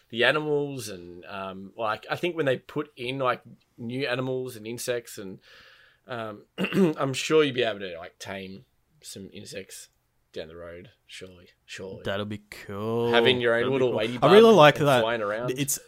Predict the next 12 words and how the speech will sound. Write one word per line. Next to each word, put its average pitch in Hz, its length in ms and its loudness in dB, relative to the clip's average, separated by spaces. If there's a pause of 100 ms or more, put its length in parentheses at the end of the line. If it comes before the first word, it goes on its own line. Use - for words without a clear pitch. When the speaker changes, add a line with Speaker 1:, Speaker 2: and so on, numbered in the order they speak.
(340)
Speaker 2:
yeah, 107 800 2
I, 143 100 0
I 147 120 4
really 165 280 4
like 131 340 4
that 120 160 2
Speaker 1:
<clears throat> 117 80 2
Speaker 2:
it's - 300 -6
not 113 580 0
a 113 680 -4
game 110 420 -4
where 104 440 -2